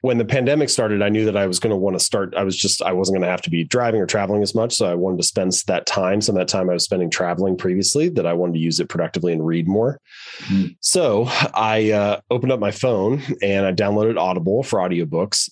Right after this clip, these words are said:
Speaker 1: And I moved the app to the first screen on my phone. I moved all the other apps to the second screen. So the only thing I saw when I opened my phone up was Audible. Now, that's a very small thing,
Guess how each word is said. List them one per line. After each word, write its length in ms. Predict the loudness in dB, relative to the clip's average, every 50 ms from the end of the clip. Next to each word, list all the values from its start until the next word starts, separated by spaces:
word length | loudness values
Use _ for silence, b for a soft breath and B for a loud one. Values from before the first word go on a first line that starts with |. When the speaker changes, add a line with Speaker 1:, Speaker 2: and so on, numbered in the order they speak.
| _ _ -6
Speaker 1:
And 200 | -2 -2 0 0
I 80 | 2 2
moved 480 | 2 2 2 2 2 0 0 -2 -2
the 260 | 0 0 0 0 0 -2 -2
app 360 | -2 0 0 0 -2 -4 -4
to 120 | -4 -2 0
the 140 | 0 0 -2
first 340 | -2 -2 -2 0 0 0
screen 340 | -2 -2 0 0 0 0 0
on 80 | 0 0
my 120 | 0 -2
phone. 340 | -2 -2 -2 0 0 0 0
I 40 | 0
moved 240 | 0 0 0 0 0
all 180 | 0 2 2
the 100 | 2 0
other 160 | 0 0 0
apps 280 | 0 -2 -2 -2 -2 -2
to 40 | 0
the 40 | 0
second 320 | 0 -2 -2 -4 -4 -4
screen. 380 | -4 -4 -2 -2 -2 -4 -4 -4
So 120 | -4 -2 0
the 120 | 0 0
only 200 | 2 2 0 0
thing 200 | 0 0 0 0
I 80 | 0 0
saw 300 | 0 0 0 2 2 2
when 120 | 0 0
I 80 | 0 0
opened 240 | 0 0 -2 -2 -2
my 100 | -2 -4
phone 280 | -2 0 0 0 0
up 200 | 0 -2 -4 -4
was 140 | -4 -2 0
Audible. 400 | 0 -2 -2 -4 -4 -6 -6 -6 _ _ _ _ _ _ _ _ _ _ _ -18 -10 -4 0
Now, 380 | 0 2 2 0 0 -2 B B B B B B
that's 280 | -2 0 0 2 2 0
a 40 | 0
very 300 | 2 2 2 2 2 0
small 320 | 0 0 2 2 0 0
thing, 440 | 0 0 0 0 0 0 -2 -2